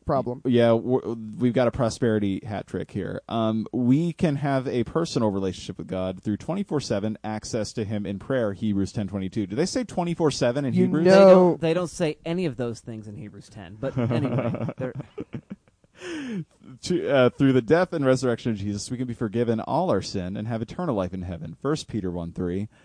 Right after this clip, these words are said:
Speaker 2: We can also get, we also get a whole new family as we are adopted into God's kingdom, Matthew nineteen twenty-nine.
Speaker 1: And two Christmases.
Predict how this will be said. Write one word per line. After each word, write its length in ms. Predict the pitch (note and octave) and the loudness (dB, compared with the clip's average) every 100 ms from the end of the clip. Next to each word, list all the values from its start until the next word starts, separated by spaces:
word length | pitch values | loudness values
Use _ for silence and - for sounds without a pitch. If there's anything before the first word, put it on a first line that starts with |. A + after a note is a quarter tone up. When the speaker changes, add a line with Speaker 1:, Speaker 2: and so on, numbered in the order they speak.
| _ _ _ _ _ - | _ _ _ _ _ -2
Speaker 2:
We 160 | A2+ | 0
can 140 | A#2 A#2 | 0 0
also 460 | E3 F#3 - G#2 | 0 0 2 0
get, 340 | F#2 G#2 G2+ - _ _ | 2 0 -2 -4 _ _
we 140 | B2+ D#3 | 0 2
also 320 | G#3+ G#3+ B2 | 2 2 0
get 160 | G#2 | 0
a 80 | G#2 G2 | -2 0
whole 200 | D#3+ E3+ | 0 2
new 140 | E3+ | 0
family 420 | - F3+ C#3 G#2+ | 0 -4 -2 0
as 160 | G#2+ G#2 | -2 -2
we 140 | A#2 | -2
are 80 | A2 | -2
adopted 400 | G#2 C#3+ D3+ F#2+ | -2 -2 -4 -6
into 180 | F#2 F#2+ | -6 -4
God's 260 | G#2 G#2 | -4 -4
kingdom, 480 | - E3 G2+ F2+ F2+ - | -6 -8 -8 -10 -12 -10
Matthew 380 | A2+ C#3 - F#2+ | -6 -6 -4 -6
nineteen 380 | F2 F#2+ G#2+ G2 | -6 -8 -8 -8
twenty-nine. 420 | G#2 G#2 A#2 C3+ | -6 -6 -4 -2
Speaker 1:
And 180 | G3 F3 | -2 -4
two 340 | - B3+ A3 | 0 2 4
Christmases. 1120 | G3 - A#3+ A#3 G#3 F3 - D#3 C3+ E3 - | 2 4 4 4 2 0 2 0 0 -4 -8